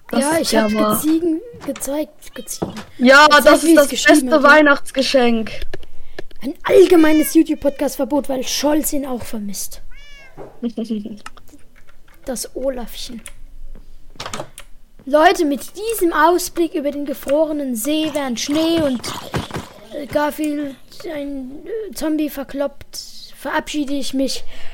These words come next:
Speaker 2: Habt
Speaker 1: Warte,
Speaker 2: schöne
Speaker 1: warte.
Speaker 2: Weihnachten, feiert schön mit
Speaker 1: Warte,
Speaker 2: euren Familien.
Speaker 1: warte.
Speaker 2: Nein!
Speaker 1: Wo bist du? Stirbt!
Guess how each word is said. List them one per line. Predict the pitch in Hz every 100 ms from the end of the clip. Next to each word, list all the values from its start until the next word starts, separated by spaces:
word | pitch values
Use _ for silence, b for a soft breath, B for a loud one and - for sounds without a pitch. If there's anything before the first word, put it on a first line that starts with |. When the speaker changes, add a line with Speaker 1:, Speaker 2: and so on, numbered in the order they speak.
| b
Speaker 2:
Habt | 330 294
Speaker 1:
Warte, | 302
Speaker 2:
schöne | 320 370
Speaker 1:
warte. | 302
Speaker 2:
Weihnachten, | 285 311 320 302 - 294 262
feiert | 302 311 302 -
schön | 311
mit | 294 285
Speaker 1:
Warte, | 349 285
Speaker 2:
euren | 339
Familien. | 294 285 302 302
Speaker 1:
warte. | 349 440 440 427 415 403 392
Speaker 2:
Nein! | 370 - - - - - -
Speaker 1:
Wo |
bist | 269 403 -
du? | 427 427 359 - - - _ _ _ - - - - - - _ - -
Stirbt! | - - 466 - - - - - - - - -